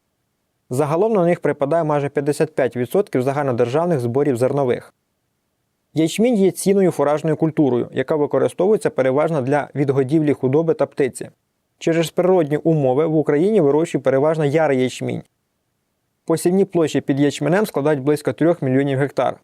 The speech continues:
В останні роки вони дещо скоротилися через конкуренцію з боку інших культур, насамперед кукурудзи на зерно. У дві тисячі вісімнадцятому році зібрали сім цілих і три десятих мільйона тонн.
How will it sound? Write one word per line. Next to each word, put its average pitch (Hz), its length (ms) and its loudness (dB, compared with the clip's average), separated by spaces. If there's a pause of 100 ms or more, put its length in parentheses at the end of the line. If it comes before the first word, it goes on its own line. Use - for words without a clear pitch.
(1080)
В 135 60 -2
останні 151 380 -2
роки 139 260 2
вони 165 180 2
дещо 151 260 0
скоротилися 139 680 -2 (260)
через 147 280 0
конкуренцію 147 680 0
з 123 40 0
боку 151 400 -2
інших 160 340 -2
культур, 143 420 0 (380)
насамперед 160 560 -2
кукурудзи 147 500 0
на 127 120 0
зерно. 127 400 0 (840)
У 175 100 2
дві 175 140 2
тисячі 190 360 -2
вісімнадцятому 170 680 0
році 135 400 0
зібрали 147 540 0
сім 151 260 -2
цілих 196 320 0
і 151 40 2
три 156 180 0
десятих 147 440 0
мільйона 139 340 0
тонн. 120 240 -4